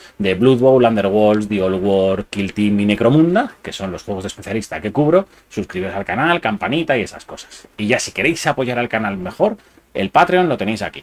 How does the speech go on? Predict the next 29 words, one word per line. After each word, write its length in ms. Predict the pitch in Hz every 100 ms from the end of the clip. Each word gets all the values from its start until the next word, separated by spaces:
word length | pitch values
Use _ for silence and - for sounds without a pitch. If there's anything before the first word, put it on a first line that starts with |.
| -
ya 120 | 98
sabéis, 340 | - 80 76 -
una 200 | 123 117
pequeña 260 | 117 117
aportación 380 | 107 110 - 110
económica, 480 | 101 104 165 160 139
un 160 | 107
euro 160 | 101 92
al 80 | 87
mes, 300 | 180 175 139
dos 140 | 117
euros 200 | 113 104
al 100 | 92
mes, 200 | 101 147
es 100 | 117
un 100 | 147
café, 280 | 156 151 - - - -
no 160 | 101 131
es 100 | 95
más. 380 | 120 139 - - -
Y 140 | - 117
me 100 | 110
ayudáis 320 | 107 117 123
muchísimo 560 | 131 123 175 147 175 196 - - _
porque 300 | 110 104 104
un 160 | 117 127
euro 260 | 139 139
por 200 | 131 139
persona 500 | 139 131 - 160 175